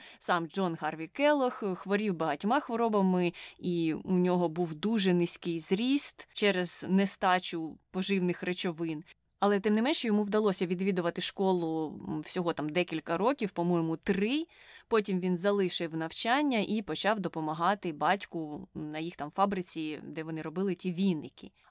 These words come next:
А через кілька років родина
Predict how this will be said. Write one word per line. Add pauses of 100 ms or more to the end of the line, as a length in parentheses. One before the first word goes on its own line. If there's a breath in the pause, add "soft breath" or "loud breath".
А
через
кілька
років (120)
родина